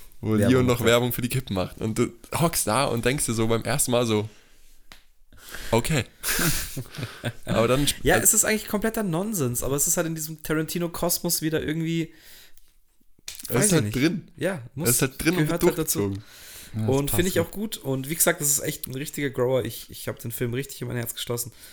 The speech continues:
Speaker 2: Ähm, ist vielleicht nicht jedermanns Sache, kann ich verstehen irgendwie, dass da auch manche Leute sagen so, „Ah, nee, das ist mir jetzt irgendwie zu viel Gelaber oder da passiert ja gar nichts.“ Aber die sind halt dann auch nicht in der Materie.
Speaker 3: Ja.
Speaker 1: Es ist
Speaker 2: Und
Speaker 1: ein
Speaker 2: sind
Speaker 1: Film für Filmliebhaber.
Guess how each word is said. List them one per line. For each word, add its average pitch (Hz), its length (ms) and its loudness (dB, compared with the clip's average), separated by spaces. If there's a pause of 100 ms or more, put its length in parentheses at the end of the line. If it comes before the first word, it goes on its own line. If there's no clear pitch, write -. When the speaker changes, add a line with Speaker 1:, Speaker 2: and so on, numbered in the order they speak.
(580)
Speaker 2:
Ähm, 107 640 -2 (540)
ist - 280 6
vielleicht 208 300 2
nicht 208 140 -2
jedermanns 208 340 2
Sache, 214 240 0
kann 226 240 -2
ich 196 80 -2
verstehen 190 460 -2
irgendwie, 190 340 -6
dass - 260 -2
da 151 200 0
auch 143 180 -6
manche 151 220 -6
Leute 143 200 -2
sagen 135 240 0
so, 120 120 0
„Ah, 117 80 0
nee, 113 160 -2
das 135 120 -4
ist - 60 -6
mir 120 60 -4
jetzt 110 100 -4
irgendwie 120 180 -4
zu 123 120 -4
viel 131 160 -6
Gelaber 127 260 0
oder 110 100 2
da 104 60 -2
passiert 127 380 -2
ja 123 80 -2
gar 123 200 -2
nichts.“ - 280 -8 (400)
Aber 120 180 0
die 123 140 -2
sind 139 180 -2
halt 135 160 -4
dann 131 140 -2
auch 123 180 -4
nicht 139 140 -4
in 135 80 -4
der 127 100 -4
Materie. 120 540 -4 (400)
Speaker 3:
Ja. 107 200 4 (120)
Speaker 1:
Es - 160 0
ist 135 160 0
Speaker 2:
Und 135 60 4
Speaker 1:
ein 127 60 4
Speaker 2:
sind 123 140 6
Speaker 1:
Film 139 220 4
für 131 140 -2
Filmliebhaber. 110 680 -2